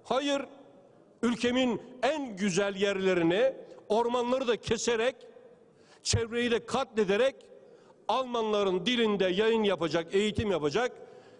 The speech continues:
çıkan öğrencileri de Almanya'nın gidip beyin göçü olmasını sağlayıp oralara götürmesini sağlayacağız. Türk dünyası,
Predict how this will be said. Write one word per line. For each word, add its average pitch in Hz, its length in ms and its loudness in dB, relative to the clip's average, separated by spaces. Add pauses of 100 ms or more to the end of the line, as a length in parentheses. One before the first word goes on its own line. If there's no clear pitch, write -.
çıkan 262 380 0
öğrencileri 226 640 2
de 226 60 2
Almanya'nın 220 680 2
gidip 214 240 0 (300)
beyin 233 380 2
göçü 208 420 2 (580)
olmasını 202 520 2
sağlayıp 208 520 -2
oralara 220 340 2
götürmesini 226 640 0
sağlayacağız. 151 840 -2 (1500)
Türk 254 260 -2
dünyası, 175 680 0